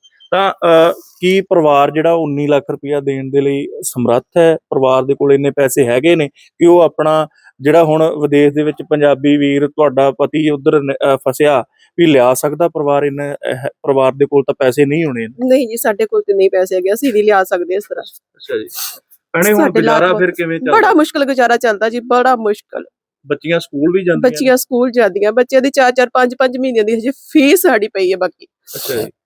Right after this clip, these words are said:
Speaker 1: ਕੀ ਅਪੀਲ ਕਰਦੇ, ਜਿਹੜੇ ਮਦਦ ਕਰਦੇ ਨੇ ਸਮੇਂ-ਸਮੇਂ ਤੇ ਬਾਂਹ ਫੜਦੇ ਨੇ ਜਿਹੜੇ, ਉਹਨਾਂ ਨੂੰ ਕੀ ਅਪੀਲ ਕਰਨੀ ਚਾਹੁੰਦੇ?
Speaker 2: ਅਪੀਲ ਇਹੋ ਹੀ ਕਰਦੇ ਆ ਵੀ ਸਾਡੀ ਜਿੰਨੀ ਤੋਂ ਵੱਧ ਤੋਂ ਵੱਧ ਸਾਡੀ ਜਿਹੜੀ ਬਾਂਹ ਫੜੀ ਜਾਵੇ, ਸਾਡੇ ਨਾਲ ਸਾਡੀ ਸਪੋਰਟ 'ਚ ਖੜੋ, ਸਾਡੀ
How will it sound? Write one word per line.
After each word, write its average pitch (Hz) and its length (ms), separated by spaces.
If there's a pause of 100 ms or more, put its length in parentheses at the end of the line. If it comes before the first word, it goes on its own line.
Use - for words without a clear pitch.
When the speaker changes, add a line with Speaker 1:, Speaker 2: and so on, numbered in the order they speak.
(140)
Speaker 1:
ਕੀ 220 180
ਅਪੀਲ 208 280
ਕਰਦੇ, 180 360
ਜਿਹੜੇ 180 180
ਮਦਦ 151 360
ਕਰਦੇ 151 340
ਨੇ 160 100
ਸਮੇਂ-ਸਮੇਂ 147 600
ਤੇ 143 140
ਬਾਂਹ 139 260
ਫੜਦੇ 135 400
ਨੇ 135 100
ਜਿਹੜੇ, 139 180
ਉਹਨਾਂ 175 220
ਨੂੰ 180 60
ਕੀ 202 200
ਅਪੀਲ 156 240
ਕਰਨੀ - 280
ਚਾਹੁੰਦੇ? - 280 (240)
Speaker 2:
ਅਪੀਲ 277 340
ਇਹੋ 262 120
ਹੀ 285 100
ਕਰਦੇ 233 340
ਆ 226 100
ਵੀ 247 60
ਸਾਡੀ 226 340
ਜਿੰਨੀ 220 220
ਤੋਂ 220 140
ਵੱਧ 240 180
ਤੋਂ 254 100
ਵੱਧ 208 200
ਸਾਡੀ 196 320
ਜਿਹੜੀ 196 200
ਬਾਂਹ 196 220
ਫੜੀ 190 240
ਜਾਵੇ, 185 260
ਸਾਡੇ 196 280
ਨਾਲ 208 240
ਸਾਡੀ 214 260
ਸਪੋਰਟ 220 400
'ਚ - 80
ਖੜੋ, 202 280
ਸਾਡੀ 214 280